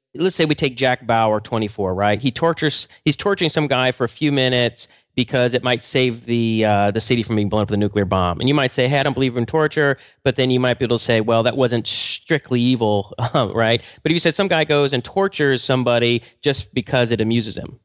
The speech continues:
right? Minor, eh, minor, eh, minor advantage to himself, major disadvantage to somebody else. And you could ramp it up. He goes and tortures a thousand people just for his own amusement. That's, then you're getting extreme evil. So I'm just, like, wondering, could you come up with sort of a way of,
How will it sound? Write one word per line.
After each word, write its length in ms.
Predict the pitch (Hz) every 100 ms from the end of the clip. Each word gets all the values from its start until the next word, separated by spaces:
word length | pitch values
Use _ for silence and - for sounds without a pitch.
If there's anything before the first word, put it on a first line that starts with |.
| _
right? 400 | - 107 107 104
Minor, 640 | 127 135 147 156 143 135 -
eh, 120 | - -
minor, 400 | 143 175 185 165
eh, 80 | 135 - 139
minor 300 | 147 185 170
advantage 380 | 131 135 131
to 80 | -
himself, 520 | 123 - 131 117 110
major 360 | 123 131 135 127
disadvantage 460 | 110 123 113 110 104
to 40 |
somebody 260 | 110 104 107
else. 200 | 98 - - -
And 80 | 156
you 20 |
could 120 | 147
ramp 200 | 151 139
it 60 | 139
up. 140 | 110
He 100 | 175
goes 220 | 160 147
and 80 | 135
tortures 280 | - 143 123
a 80 | 120
thousand 480 | - 170 170 147 120
people 400 | 123 120 113 107
just 220 | 123 -
for 80 | 117
his 80 |
own 100 | 110
amusement. 460 | 107 110 110 98 78
That's, 240 | 117 - - _
then 120 | 139 135
you're 100 | 117
getting 160 | 117
extreme 380 | 113 - 110 107
evil. 260 | 110 - -
So 160 | -
I'm 80 | 123
just, 140 | 135 -
like, 160 | 123 - - _ -
wondering, 220 | 139 131
could 180 | 165 151
you 100 | 139
come 200 | 135 127
up 180 | 123
with 160 | 127 117
sort 240 | - 117
of 120 | 110 85
a 160 | 110
way 380 | 107 117 117 110
of, 220 | 107 101